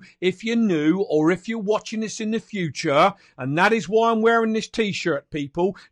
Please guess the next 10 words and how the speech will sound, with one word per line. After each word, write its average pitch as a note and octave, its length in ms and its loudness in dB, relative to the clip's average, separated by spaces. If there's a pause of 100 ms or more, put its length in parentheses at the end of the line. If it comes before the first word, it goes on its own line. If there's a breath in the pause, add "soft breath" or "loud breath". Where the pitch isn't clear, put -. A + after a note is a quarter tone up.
Don't G3+ 320 4
panic, G#3+ 560 2 (240)
just D#3+ 400 2
hodl. G3+ 480 0 (240 soft breath)
There's D#3+ 260 -2
no C4 220 4
need D4 280 2
to C4 100 -4
panic C4+ 380 -2
here. D#3 260 -4